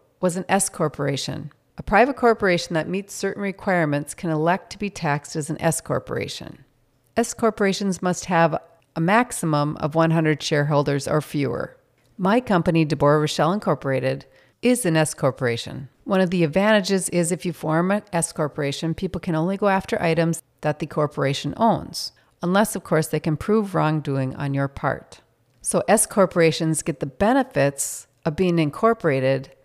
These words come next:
while having the same tax privileges as partnerships or sole proprietors. They're not double taxed like a C corporation. Also, a lot of regulations or penalties that C corporations have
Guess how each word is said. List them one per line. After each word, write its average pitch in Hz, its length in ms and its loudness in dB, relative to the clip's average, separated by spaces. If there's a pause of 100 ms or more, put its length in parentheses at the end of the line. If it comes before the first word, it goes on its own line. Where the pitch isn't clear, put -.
(200)
while 175 260 2
having 175 320 2
the 151 60 2
same 185 340 0
tax 262 460 -2
privileges 139 880 -2 (420)
as 165 240 2
partnerships 147 640 -2
or 165 80 0
sole 220 240 2
proprietors. 131 880 -4 (560)
They're 156 140 2
not 160 360 0
double 151 280 0
taxed - 480 -2
like 147 160 -4
a 180 40 -6
C 247 240 -2
corporation. - 760 -4 (240)
Also, 226 360 4
a 175 40 6
lot 180 260 4
of 160 140 2
regulations 160 640 2
or 147 40 -2
penalties 254 640 -2
that 147 180 -2
C 254 220 -2
corporations 143 720 -2
have 131 400 0